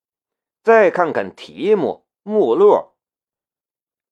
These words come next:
封面上明明写的是 C 语言的应用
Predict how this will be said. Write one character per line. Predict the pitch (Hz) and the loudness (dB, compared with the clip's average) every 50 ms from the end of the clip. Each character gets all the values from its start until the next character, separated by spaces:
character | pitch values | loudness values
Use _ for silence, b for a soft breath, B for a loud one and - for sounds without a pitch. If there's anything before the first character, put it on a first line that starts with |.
| _ _ _ _ _ _ | _ _ _ _ _ _
封 | - 214 226 233 240 240 240 | 0 0 0 0 0 -4 -4
面 | 233 240 233 214 180 147 127 113 | -2 -2 0 2 2 0 0 -2
上 | - 113 110 110 107 104 - _ | -2 0 0 0 -2 -4 -10 _
明 | - 139 185 202 190 | -8 -8 -6 -6 -6
明 | 180 196 208 202 - | -6 -6 -6 -6 -8
写 | - - 78 71 76 82 92 | -10 -14 -20 -18 -16 -10 -4
的 | 127 151 156 | -2 -2 -2
是 | - 156 139 104 - _ _ | -2 -4 -6 -6 -6 _ _
C | _ - - 202 214 214 196 147 | _ -12 -4 0 2 2 2 0
语 | 101 76 71 71 | -4 -10 -20 _
言 | 73 90 143 175 170 | -12 -12 -10 -8 -4
的 | - 127 127 - _ - | -4 -4 -4 -4 _ -12
应 | 180 214 214 214 208 202 | -10 -8 -6 -6 -8 -6
用 | 190 156 107 - | -6 -8 -8 -8